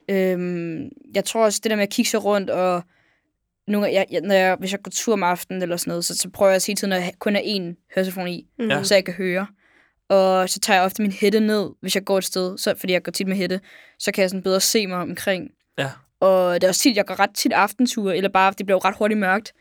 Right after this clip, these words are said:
Speaker 3: Ja.
Speaker 1: Og så en af mine venner, jeg går ret meget med, han, han bor ligesom på den anden side af skoven, der er sådan den der skov imellem os.
Speaker 3: Ja.
Speaker 1: Og så, skal, så, så får jeg altid ham til at gå igennem mosen over til mig.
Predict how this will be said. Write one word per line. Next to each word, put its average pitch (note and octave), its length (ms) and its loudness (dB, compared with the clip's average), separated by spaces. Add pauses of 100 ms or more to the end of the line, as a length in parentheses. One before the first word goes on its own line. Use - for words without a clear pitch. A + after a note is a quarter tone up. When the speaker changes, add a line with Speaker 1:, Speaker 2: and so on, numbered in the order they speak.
Speaker 3:
Ja. B2 120 0 (340)
Speaker 1:
Og G#3 80 0
så G#3+ 220 6
en A3 120 0
af A3 60 2
mine G#3 140 0
venner, G3+ 160 2
jeg G#3 80 4
går G3 140 -2
ret G3 120 2
meget F#3+ 140 -4
med, F#3 120 -2
han, G3+ 380 -4 (160)
han G#3 280 -4
bor A3+ 180 6
ligesom G3+ 220 -2
på G#3 100 -4
den G3 100 -2
anden G3+ 120 0
side G#3 100 0
af F#3+ 40 -2
skoven, F3+ 300 -2
der F#3 40 -4
er F#3+ 40 -2
sådan F#3 180 -4
den F#3+ 220 -2
der F#3 60 0
skov G#3 260 0
imellem F#3 220 -2
os. F3+ 260 -12 (120)
Speaker 3:
Ja. C#3+ 140 0 (420)
Speaker 1:
Og G3 100 0
så, A3+ 80 0
skal, B3+ 240 2
så, - 180 2
så - 180 -2
får - 100 2
jeg G#3+ 60 8
altid G#3 160 0
ham G3+ 160 -4
til - 80 -4
at G#3 60 -6
gå G#3+ 140 4
igennem G3+ 360 2
mosen F#3+ 360 -4
over F#3+ 140 -2
til F#3 100 -4
mig. F3+ 220 -6